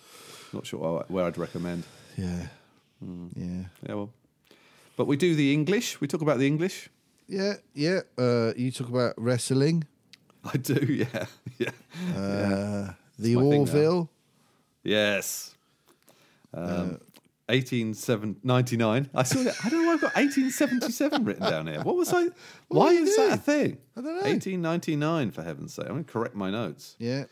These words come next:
Speaker 2: Troll.
Speaker 1: Uh, Troll.
Speaker 2: Rob's finished
Speaker 1: Um,
Speaker 2: that.
Speaker 1: Strike.
Speaker 2: Yeah.
Speaker 1: Troubled Blood with Tom
Speaker 2: Right.
Speaker 1: Burke.
Speaker 2: Yeah. The Peripheral.
Speaker 1: Oh, yeah. Um,
Speaker 2: Are You Okay? By Pacey Wells on
Speaker 1: yes.
Speaker 2: YouTube.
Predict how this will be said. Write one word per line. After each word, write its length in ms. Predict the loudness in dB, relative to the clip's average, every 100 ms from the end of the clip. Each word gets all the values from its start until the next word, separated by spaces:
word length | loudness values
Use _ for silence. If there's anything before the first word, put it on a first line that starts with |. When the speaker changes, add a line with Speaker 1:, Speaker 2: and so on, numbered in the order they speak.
| _
Speaker 2:
Troll. 440 | 0 2 4 2
Speaker 1:
Uh, 260 | -4 -8 -10 -14 _ _ -20 _
Troll. 440 | -2 2 2 0 -6
Speaker 2:
Rob's 260 | -8 -8 -8
finished 300 | -4 -2 0
Speaker 1:
Um, 180 | -2 -2
Speaker 2:
that. 100 | -6 _ _ _ _ _ _ _ _
Speaker 1:
Strike. 800 | -12 -12 -8 0 2 0 -4 -16 _ _ _ _
Speaker 2:
Yeah. 200 | -2 -2
Speaker 1:
Troubled 500 | 0 0 0 -2 -4 0
Blood 340 | 2 0 -4 -14 _
with 140 | -16 -2
Tom 220 | 0 2
Speaker 2:
Right. 80 | 2
Speaker 1:
Burke. 400 | 0 -2 -6 -18 _ _
Speaker 2:
Yeah. 260 | -10 -10 -10 _ _ _ _ _ -20
The 60 |
Peripheral. 720 | -8 -6 -6 -8 -6 -6 -8 -14 _ _ _ _ _ _ _
Speaker 1:
Oh, 100 | 2
yeah. 220 | 4 2 0 -10 -20 _ _ _ _ _ -18
Um, 500 | -14 -12 -12 -12 -6
Speaker 2:
Are 220 | 0 2
You 260 | 2 0 0
Okay? 720 | 0 0 -2 -4 -2 -2 -6 _ _ _ _ _ -10
By 360 | -6 -4 -6 -8
Pacey 340 | -10 -10 -6 -6
Wells 520 | -2 -2 -4 -8 -16 _ _ -4
on 80 | 0
Speaker 1:
yes. 280 | 2 2 0
Speaker 2:
YouTube. 280 | -4 -4